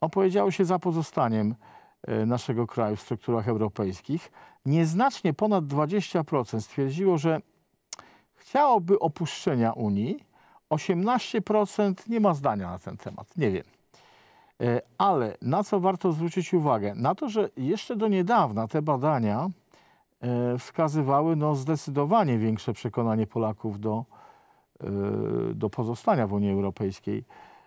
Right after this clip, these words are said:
E, w badaniu przeprowadzonym w lipcu przez pracownię Social Changes na zlecenie portalu W Polityce za obecnością Polski w Unii Europejskiej opowiadało się siedemdziesiąt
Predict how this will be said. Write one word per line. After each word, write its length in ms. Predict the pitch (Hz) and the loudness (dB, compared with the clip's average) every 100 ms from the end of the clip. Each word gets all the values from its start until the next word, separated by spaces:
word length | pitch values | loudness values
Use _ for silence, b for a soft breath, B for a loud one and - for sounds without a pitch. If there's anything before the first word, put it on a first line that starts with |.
| B _ | B _
E, 340 | 101 104 104 101 | -4 -2 0 0
w 40 | |
badaniu 320 | 120 143 220 | -2 0 -2
przeprowadzonym 540 | - 160 160 147 180 143 | -2 -2 0 0 0 0
w 60 | |
lipcu 260 | 180 - 151 | -2 -4 -6
przez 300 | - 143 - | -2 -4 -2
pracownię 560 | 147 127 170 156 143 - | -6 -2 -2 0 -2 -4
Social 380 | - 165 147 127 - | -6 -2 -2 -2 -2
Changes 420 | 180 127 123 - | 0 0 -2 -2
na 100 | 123 | -2
zlecenie 380 | 127 120 151 127 | -2 -2 -2 -2
portalu 380 | 131 135 139 | -2 0 0
W 80 | 120 | 0
Polityce 720 | - 151 185 113 - 117 151 202 B B B B B - | -2 -2 -2 -6 -4 -2 -2 -4 B B B B B -6
za 320 | 110 101 208 | -2 2 4
obecnością 640 | 220 165 - 160 147 156 135 | 4 2 -2 -2 0 -2 0
Polski 380 | 151 135 - | -2 -2 -2
w 60 | 131 | 0
Unii 160 | 135 131 | 2 2
Europejskiej 800 | 127 117 127 110 - 147 190 220 B - - | 2 2 0 -2 -2 0 0 -2 B -10 -6
opowiadało 560 | 147 160 156 165 180 | -2 0 0 2 0
się 220 | 170 - - | 0 -2 -2
siedemdziesiąt 920 | - - 196 214 208 165 156 214 220 | -6 -4 -2 0 0 0 -2 -4 -4